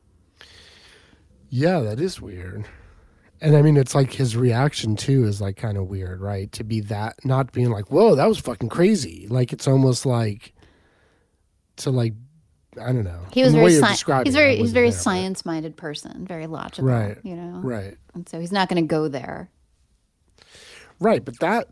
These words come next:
Speaker 1: makes me think he, like, did go there. <laughs> You know what I mean? Like, that's, like, somebody who's, like, fr-,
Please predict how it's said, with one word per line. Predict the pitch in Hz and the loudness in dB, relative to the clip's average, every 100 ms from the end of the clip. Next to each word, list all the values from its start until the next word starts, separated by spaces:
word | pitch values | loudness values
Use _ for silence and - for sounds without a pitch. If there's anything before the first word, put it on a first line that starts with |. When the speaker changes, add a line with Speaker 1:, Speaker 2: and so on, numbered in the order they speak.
| _ 156 | _ -10
Speaker 1:
makes | 131 135 117 | -2 -2 0
me | 131 | -4
think | 117 120 113 | -2 -6 -6
he, | 120 113 _ _ _ _ _ _ _ - | -8 -10 _ _ _ _ _ _ _ -6
like, | 127 107 98 | -4 -4 -2
did | 151 160 | -4 -2
go | 120 101 | -6 -6
there. | 110 131 240 | -6 -4 -2
<laughs> | 160 - - - 208 139 | -4 -4 -12 -2 0 2
You | 208 170 | 2 4
know | 170 | 6
what | 156 | 6
I | |
mean? | 151 147 | 6 6
Like, | 135 131 | 4 4
that's, | 147 143 156 | 2 2 0
like, | 127 113 - - 139 - - - - _ _ _ | 0 -2 -10 -20 -20 -20 -20 -20 -20 _ _ _
somebody | - 175 165 156 147 | 0 4 6 8 6
who's, | 147 135 | 6 4
like, | 131 - | 2 0
fr-, | - | -14